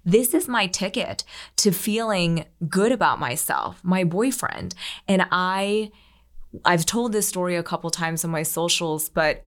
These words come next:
I dated this really awesome guy junior year of high school, and he was great to me, and he wasn't a dweeb. He was, like, really attra-, he was great. He was all around great. But I left him because the, like, bad boy of the school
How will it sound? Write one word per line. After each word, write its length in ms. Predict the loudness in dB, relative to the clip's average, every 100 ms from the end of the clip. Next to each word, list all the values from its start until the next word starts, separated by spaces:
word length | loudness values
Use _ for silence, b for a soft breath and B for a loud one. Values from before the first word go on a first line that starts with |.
| _ _
I 140 | 6 6
dated 420 | 4 0 0 -2
this 180 | -2 -2
really 380 | -2 -2 -2 -2
awesome 420 | -2 -2 -2 -2
guy 320 | 2 2 2 0
junior 400 | 0 -2 -2 -2
year 300 | -2 0 -2
of 80 |
high 180 | -2 -2
school, 580 | -2 -2 0 0 -2 -8 B B B B 2
and 140 | 4
he 160 | 4 0
was 180 | -4
great 340 | -2 2 2 2
to 120 | 0
me, 520 | 0 0 0 0 0
and 220 | 0 6 8
he 120 | 8
wasn't 440 | 4 2 2 0
a 60 | 0
dweeb. 240 | 0 0
He 80 | -2
was, 100 | -2
like, 220 | -2 -4 _ -20 _ _ _
really 320 | 4 6 6
attra-, 300 | 2 0 2
he 100 | 2
was 160 | 2 2
great. 340 | 0 -2 -2
He 80 | -4
was 140 | -4 0
all 180 | 0 0
around 220 | -2 -2
great. 360 | -2 -2 -4 -6 B B B B B _
But 100 | 2
I 120 | 2 2
left 420 | 0 0 -2 -4
him 340 | -4 -2 -4 -6 B B
because 520 | -4 -2 0 0 0
the, 80 | -2
like, 280 | -4 -4 -4
bad 320 | -4 -2 -2
boy 340 | -4 -2 -2 -4
of 80 |
the 80 | -4
school 800 | -6 -2 0 0 0 0 -2 -4